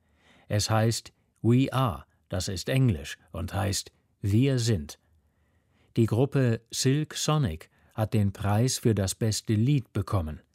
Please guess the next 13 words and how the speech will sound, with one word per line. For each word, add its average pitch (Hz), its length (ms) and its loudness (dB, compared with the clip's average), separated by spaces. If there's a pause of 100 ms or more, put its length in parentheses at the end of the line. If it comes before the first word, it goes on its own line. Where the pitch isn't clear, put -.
(560)
Es 107 220 0
heißt 113 420 0 (360)
Leave 123 440 2
the 107 140 2
Door 117 420 2
Open. 113 480 0 (580)
Das 92 220 -4
bedeutet 101 580 0
übersetzt, 101 800 -2 (560)
Lass 113 340 2
die 101 220 0
Tür 131 360 4
offen. 107 360 -4